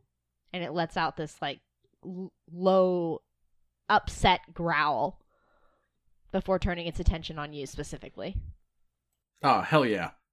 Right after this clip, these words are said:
Speaker 2: So unfortunately, sounds like not at the heart.
Speaker 1: No.
Speaker 2: Cowardice.
Speaker 1: All right.
Speaker 2: I cede my turn. Good night.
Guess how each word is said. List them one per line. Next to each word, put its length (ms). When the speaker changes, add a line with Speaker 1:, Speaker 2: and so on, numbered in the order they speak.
Speaker 2:
So 260
unfortunately, 640
sounds 320
like 200
not 360
at 120
the 100
heart. 520
Speaker 1:
No. 200
Speaker 2:
Cowardice. 460
Speaker 1:
All 80
right. 240
Speaker 2:
I 100
cede 220
my 120
turn. 280
Good 120
night. 160